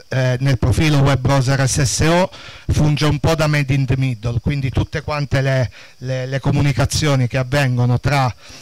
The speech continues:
eh, fornitori di servizi, service provider e identity provider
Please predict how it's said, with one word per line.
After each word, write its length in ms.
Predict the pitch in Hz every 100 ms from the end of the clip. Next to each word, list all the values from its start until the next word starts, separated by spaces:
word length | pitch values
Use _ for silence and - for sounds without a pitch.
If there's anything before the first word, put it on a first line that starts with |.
| - -
eh, 320 | 131 127 123
fornitori 480 | 120 135 135 139 151
di 60 | 139
servizi, 520 | 147 127 139 131 135
service 320 | 127 123 127
provider 600 | - 135 135 120 117 113 -
e 280 | 131 127 127
identity 420 | 127 127 135 -
provider 680 | 175 147 127 120 143 143